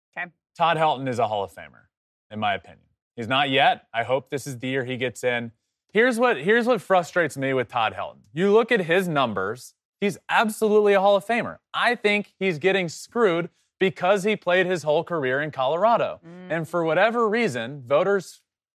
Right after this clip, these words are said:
Speaker 2: voters hold that against baseball players because their numbers are a tad inflated because of the elevation. But it ain't, it ain't his fault. He, it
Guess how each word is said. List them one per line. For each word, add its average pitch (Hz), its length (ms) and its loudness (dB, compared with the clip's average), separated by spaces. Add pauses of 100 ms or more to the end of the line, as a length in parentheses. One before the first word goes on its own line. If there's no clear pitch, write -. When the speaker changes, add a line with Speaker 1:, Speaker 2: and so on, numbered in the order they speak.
(240)
Speaker 2:
voters 180 680 0 (240)
hold 170 280 0
that 170 180 2
against 151 400 -4
baseball 208 440 0
players 120 400 -4
because 165 380 -4
their 180 120 -2
numbers 170 480 -2
are 160 220 -2
a 175 80 -2
tad 139 420 -4
inflated 156 760 -2
because 139 320 -6
of 147 80 -8
the 156 120 -4
elevation. 180 680 -2 (600)
But 214 100 2
it 233 40 4
ain't, 233 220 0
it 214 140 2
ain't 226 180 2
his 233 280 2
fault. 143 480 0
He, 185 100 -4
it 170 140 -6